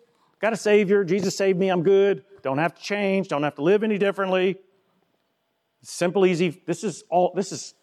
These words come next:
sickening, and it's all over the world now. You don't get the Savior without the Lord. You have to make a decision to live for Him.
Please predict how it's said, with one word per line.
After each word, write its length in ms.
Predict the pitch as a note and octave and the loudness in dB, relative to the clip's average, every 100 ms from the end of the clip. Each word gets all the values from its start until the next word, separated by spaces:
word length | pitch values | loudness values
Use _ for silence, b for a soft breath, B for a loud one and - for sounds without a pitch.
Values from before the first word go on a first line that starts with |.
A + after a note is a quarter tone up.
| _ _ | _ _
sickening, 760 | - - C#4 C4+ F3 C#3 C3+ D3 | -10 -4 -2 0 0 0 0 0
and 120 | D#3 | -2
it's 140 | D#3 | -2
all 360 | D#3+ F3+ G#3 F3 | 0 2 2 2
over 520 | F#3+ G#3+ D#3+ C3 C3 - | -2 0 0 0 -2 -4
the 120 | C3 | -2
world 380 | B2 F#3 A3+ D#3+ | 0 0 0 -2
now. 300 | G#2+ E2 - _ b b b b b b b b b _ _ _ _ _ _ _ _ _ | -6 -8 -14 _ b b b b b b b b b _ _ _ _ _ _ _ _ _
You 120 | - C#3+ | 2 6
don't 300 | D#3+ G#3+ C3+ | 6 6 4
get 220 | F#3+ - | 2 2
the 80 | A#3 | -4
Savior 560 | - B2 G2+ F2+ E2 - | 0 0 -2 -6 -12 -6
without 340 | B2+ A#2+ G#2 | 2 2 2
the 80 | A#2 | 0
Lord. 440 | G#2+ G#2 F2+ - - _ _ _ _ _ | -2 -2 -4 -10 -18 _ _ _ _ _
You 160 | B2+ D3+ | 4 4
have 300 | C#3 G3 - | 6 4 4
to 80 | G3+ | 2
make 220 | E3+ D#3+ | 2 2
a 40 | D#3 | 2
decision 500 | C#3+ C#3+ A#2+ C#3 C#3+ | 2 0 0 0 0
to 160 | F#3+ | 2
live 280 | F3+ A#3+ A#3 | 4 2 2
for 180 | F#3+ C3 | 0 2
Him. 280 | A2+ D#2+ | 0 -2